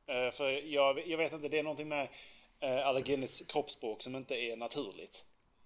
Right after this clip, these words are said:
Eh, jag vet inte om det är, jag vet inte om det är scenografin de har sagt till honom att nu ska du göra det här, men har du tänkt på hur många gånger han plockar upp ljussabeln i, när han ska s-,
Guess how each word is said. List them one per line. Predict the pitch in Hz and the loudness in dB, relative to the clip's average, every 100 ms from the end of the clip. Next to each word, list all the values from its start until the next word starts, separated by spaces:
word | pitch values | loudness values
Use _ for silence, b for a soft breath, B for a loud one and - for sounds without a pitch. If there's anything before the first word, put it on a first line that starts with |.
| - _ - | -20 _ -16
Eh, | 113 107 104 104 - 139 | -12 -12 -12 -12 -4 0
jag | |
vet | 147 151 | 2 0
inte | 156 | 0
om | 147 | 0
det | 139 | 2
är, | 143 139 135 147 160 165 | 4 6 6 4 2 4
jag | |
vet | 160 156 | 4 2
inte | 160 | 0
om | 160 | -2
det | 156 | 0
är | |
scenografin | - 139 131 123 - 127 120 | -2 -2 -2 -2 -2 -2 -4
de | 120 | -6
har | |
sagt | 127 - | -6 -4
till | 143 | -4
honom | 127 127 | -2 -4
att | 120 | -4
nu | 135 | -4
ska | - | -4
du | 120 | -2
göra | 127 123 | 2 2
det | |
här, | 120 123 | 2 0
men | 131 - B | -2 -8 B
har | 156 | 2
du | 156 | 4
tänkt | 170 139 | 4 2
på | 120 | -2
hur | 117 | -4
många | 127 160 165 | 0 2 4
gånger | 165 147 | 4 2
han | 147 | 0
plockar | 151 - | 0 0
upp | 160 110 | -2 -2
ljussabeln | 127 185 - 95 87 87 95 104 _ - | -4 -2 0 0 -2 -6 -10 -12 _ -6
i, | 147 131 131 | -2 0 0
när | 143 139 | 2 2
han | 139 127 | 2 0
ska | - 123 120 | 2 4 2
s-, | 127 - | 0 -12